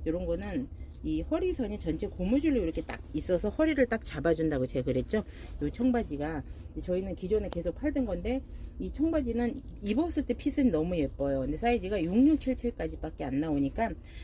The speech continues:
칠칠 반까지는 맞는 것 같아요. 근데 팔팔은 작아요. 이렇게 살짝 기모가 들어있어서 날이 이제 뭐 이렇게 영화가 확 없어져도 얘는 입으셔도 딱 좋은 정도.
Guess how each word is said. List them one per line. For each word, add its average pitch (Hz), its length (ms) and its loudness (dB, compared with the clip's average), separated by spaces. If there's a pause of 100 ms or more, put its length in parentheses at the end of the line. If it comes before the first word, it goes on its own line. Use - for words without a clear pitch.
칠칠 359 360 0
반까지는 220 600 0
맞는 170 320 0
것 165 100 0
같아요. 135 320 0
근데 143 100 0
팔팔은 247 480 0
작아요. 185 560 -2 (600)
이렇게 180 240 0
살짝 349 440 2
기모가 202 380 4
들어있어서 160 600 2 (380)
날이 151 300 2 (100)
이제 170 400 2
뭐 135 460 -2 (320)
이렇게 190 240 0 (320)
영화가 220 420 4
확 - 220 -4 (180)
없어져도 196 580 6
얘는 180 180 4
입으셔도 196 420 2
딱 226 220 -4
좋은 151 220 2
정도. 123 320 0